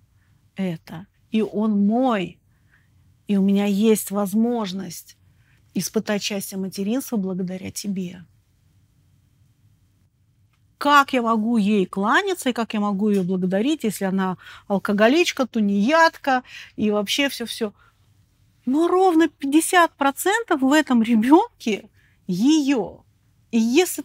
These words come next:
ты так относишься к ней, ребенок чувствует, что так относятся к нему, потому что его, это его часть. Он состоит из этих генов, из этих клеток.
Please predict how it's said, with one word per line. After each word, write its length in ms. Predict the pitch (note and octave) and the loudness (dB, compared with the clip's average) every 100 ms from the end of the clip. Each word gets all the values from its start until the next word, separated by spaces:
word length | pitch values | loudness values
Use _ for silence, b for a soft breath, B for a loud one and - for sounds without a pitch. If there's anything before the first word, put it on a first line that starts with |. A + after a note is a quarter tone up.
| - | 2
ты 140 | D#4+ | 2
так 320 | - D#4+ D4 | 4 0 2
относишься 640 | B3 - D4 - G3+ - G#3 | -2 -2 -4 -4 -10 -10 -8
к 80 | - | -2
ней, 380 | C4 F#4 G#4 _ B B B | 0 0 -6 _ B B B
ребенок 600 | G3 G#3+ A#3 D4 B3 G#3+ | -4 0 2 2 0 -4
чувствует, 760 | - C#4+ E4+ - C4+ G#3+ G3 G3 _ _ _ _ | -2 0 0 -2 -2 0 -2 -8 _ _ _ _
что 200 | - - A3 | -10 -8 -6
так 240 | A#3+ A#3+ | -8 -8
относятся 540 | A#3+ A#3+ G#3+ G#3 - | -8 -6 -8 -12 -20
к 100 | - | -12
нему, 360 | A3+ A#3 A#3 G#3+ | -8 -6 -6 -8
потому 300 | - - G3 | -12 -12 -12
что 180 | - G#3 | -10 -8
его, 320 | G3+ F#3+ G#3+ | -8 -8 -10
это 240 | - F#3+ | -12 -10
его 320 | G#3 A3 A#3 A#3 | -8 -8 -10 -12
часть. 600 | - A3+ F3+ E3 - _ _ _ _ _ _ _ _ _ _ _ _ _ _ | -12 -12 -12 -14 -20 _ _ _ _ _ _ _ _ _ _ _ _ _ _
Он 180 | A3+ A3+ | -2 -2
состоит 760 | - C4 - C4+ C#4+ A#3+ F3+ - | -2 -6 -2 0 2 0 -2 -10
из 340 | - - G#3 | -12 -4 -2
этих 260 | B3 - A#3 | -2 -2 -2
генов, 460 | G#3+ C4 G3+ F3+ | 0 0 -2 -4
из 120 | G3 F#3+ | -4 -4
этих 300 | G#3+ A3 - | -6 -10 -10
клеток. 580 | B3 B3 F#3 - - | -4 -4 -4 -12 -18